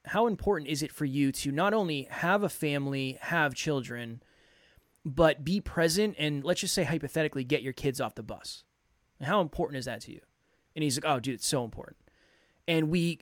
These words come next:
I kept asking questions like that. And I said, "I don't, I can't claim to know what it's like to be Gary Vee. I don't know. I know what it's like to have our quote unquote level of success, and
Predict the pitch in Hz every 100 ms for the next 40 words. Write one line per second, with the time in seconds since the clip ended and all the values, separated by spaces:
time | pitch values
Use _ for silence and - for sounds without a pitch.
0 | - 151 - 208 - 170 165 143 120 160
1 | - 120 110 - - - _ _ _ _
2 | - 165 160 147 147 131 _ _ _ _
3 | _ _ _ _ _ _ - 190 254 233
4 | - 180 226 233 240 240 - - 165 170
5 | 160 139 127 143 156 202 202 160 165 190
6 | - 175 170 156 156 156 170 147 190 -
7 | 143 180 127 135 156 208 202 151 165 214
8 | 160 - 156 - 123 127 147 202 156 123
9 | - 165 135 127 135 120 127 120 120 -
10 | 117 135 113 - 107